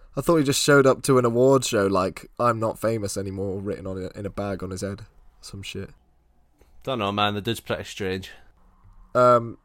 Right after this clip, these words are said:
Speaker 1: and the last question I got was, was, "I, I don't get it. Is it a shooter?"
Speaker 2: You shoot people in it.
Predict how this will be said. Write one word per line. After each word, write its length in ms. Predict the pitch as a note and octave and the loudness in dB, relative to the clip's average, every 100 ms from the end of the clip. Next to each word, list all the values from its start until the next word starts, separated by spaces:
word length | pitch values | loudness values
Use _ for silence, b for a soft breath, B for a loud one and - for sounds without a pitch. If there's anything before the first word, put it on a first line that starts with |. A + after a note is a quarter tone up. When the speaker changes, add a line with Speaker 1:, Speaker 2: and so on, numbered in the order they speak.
| - | -2
Speaker 1:
and 160 | C#3+ | 2
the 40 | D3+ | 6
last 200 | F3+ F3 | 6 8
question 260 | E3+ D3+ | 4 4
I 60 | C#3+ | 2
got 200 | C3+ C#3 | 2 2
was, 260 | C3+ C3 - - - _ _ - | 2 0 -6 -16 -20 _ _ 0
was, 340 | C#3 B2+ - - | 2 2 -2 0
"I, 100 | C#3+ - - | -2 -2 2
I 120 | E3 | 4
don't 260 | D#3 D3+ C#3+ | 6 6 6
get 180 | D#3 C3+ | 6 6
it. 200 | G#2 - | 2 0
Is 160 | B2+ B2+ | 0 2
it 120 | A2+ | 2
a 40 | |
shooter?" 520 | - D3 C#3 - - - _ _ _ _ _ _ _ _ _ _ _ _ _ _ _ _ _ _ _ _ _ _ _ - | 0 0 0 -2 -8 -16 _ _ _ _ _ _ _ _ _ _ _ _ _ _ _ _ _ _ _ _ _ _ _ -10
Speaker 2:
You 180 | G#2 G#2 | -6 -4
shoot 320 | - D3 - | 0 0 0
people 360 | D3 - G#2 | -2 2 4
in 100 | G2+ | 4
it. 140 | B2 | 2